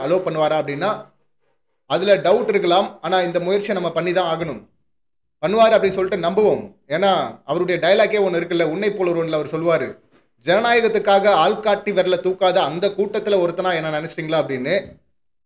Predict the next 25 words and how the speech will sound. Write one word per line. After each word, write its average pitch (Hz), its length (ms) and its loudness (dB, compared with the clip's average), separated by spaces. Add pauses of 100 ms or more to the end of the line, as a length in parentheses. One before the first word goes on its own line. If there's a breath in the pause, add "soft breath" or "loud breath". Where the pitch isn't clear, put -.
நாமளும் 214 380 0
கமல் 190 240 2
சாருக்கு 185 260 0
சொல்ல 165 220 -2
வேண்டிய 160 220 -2
நேரம் 160 320 0
இது. 160 400 -4 (420)
ஜனநாயகத்துக்காக 202 1120 2
ஆள்காட்டி 190 580 0
விரல 170 240 0
தூக்குற 175 540 -2
அந்த 170 260 -4
கூட்டம் 180 360 -2
தான் 180 140 2
நாங்க, 160 480 0 (420)
தூக்காத 208 360 2
கூட்டம் 165 260 -2
கிடையாது 165 300 2
அப்படின்னு 156 160 -6
சொல்லிட்டு 175 420 -6
prove 196 180 -4
பண்ண 170 180 -2
வேண்டிய 160 440 -2
நேரம் 165 360 0
இது. 170 400 -2